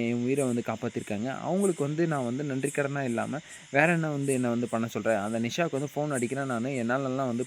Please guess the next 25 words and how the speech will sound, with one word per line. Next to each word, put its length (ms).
பண்ண 120
முடியாது 360
அப்படின்னு 300
சொல்லிட்டு 260
வந்து 120
நான் 200
என் 140
பாட்டுக்கு 260
வந்து 200
கிளம்பிடுவேன் 520
அப்படின்னு 320
சொல்லிட்டு 280
வந்து 160
நர்மதா 380
வந்து 180
சொல்லி 200
சொல்றாங்க. 360
அதுக்கு 380
இருந்துட்டு 340
அவங்களுடைய 480
வீட்டுக்காரர் 440
இருந்துட்டு, 260
"நீ 160
அதெல்லாம் 400
வந்து 160